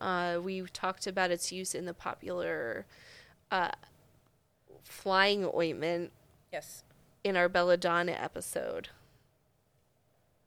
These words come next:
Speaker 1: Coincidentally, Fly Agaric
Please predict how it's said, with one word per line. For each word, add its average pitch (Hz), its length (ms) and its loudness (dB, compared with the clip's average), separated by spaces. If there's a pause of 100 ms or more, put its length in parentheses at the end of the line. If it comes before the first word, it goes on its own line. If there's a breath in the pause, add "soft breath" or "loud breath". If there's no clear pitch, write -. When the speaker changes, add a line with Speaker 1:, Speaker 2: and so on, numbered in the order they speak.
(880)
Speaker 1:
Coincidentally, 233 1200 0 (2000 soft breath)
Fly 240 260 6
Agaric 190 640 2